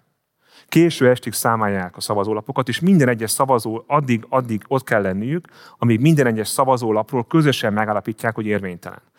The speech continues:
Ezt az érvénytelenséget a saját aláírásukkal hitelesítik, vagy lezárják a szavazóurnát. Ez az a folyamat, amelynek az eredményeképpen én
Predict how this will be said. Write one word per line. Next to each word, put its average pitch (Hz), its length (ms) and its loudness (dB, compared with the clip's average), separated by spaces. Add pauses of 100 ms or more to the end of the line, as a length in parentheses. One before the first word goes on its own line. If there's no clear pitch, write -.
(220)
Ezt - 160 -4
az 165 100 2
érvénytelenséget 131 880 0
a 135 60 -10
saját 143 340 -2
aláírásukkal 104 680 -6
hitelesítik, 110 680 -10 (240)
vagy 117 140 0
lezárják 107 640 0
a 113 80 -18
szavazóurnát. 92 800 -6 (280)
Ez 180 120 -2
az 180 80 0
a 147 60 4
folyamat, 151 520 2
amelynek 131 680 -2
az 117 100 -2
eredményeképpen 120 640 0
én 123 300 -4